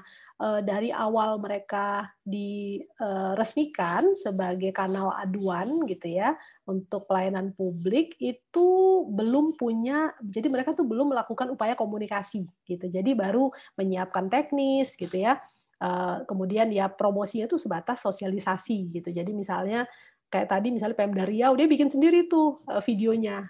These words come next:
gitu dengan modal informasi, dengan bermodalkan informasi yang disampaikan melalui sosialisasi oleh pemerintah pusat,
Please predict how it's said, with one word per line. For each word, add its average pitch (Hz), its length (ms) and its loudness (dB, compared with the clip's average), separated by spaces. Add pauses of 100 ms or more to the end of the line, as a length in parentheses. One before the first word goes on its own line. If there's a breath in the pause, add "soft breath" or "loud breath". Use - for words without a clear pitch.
(120)
gitu 175 560 -2
dengan 196 360 -4
modal 196 600 0
informasi, 185 520 -4
dengan 202 360 -6 (460)
bermodalkan 196 720 0
informasi 196 640 -2
yang 185 80 0
disampaikan 190 680 -2
melalui 190 320 0
sosialisasi 185 720 -2
oleh 185 160 2
pemerintah 180 480 -4
pusat, 185 480 -2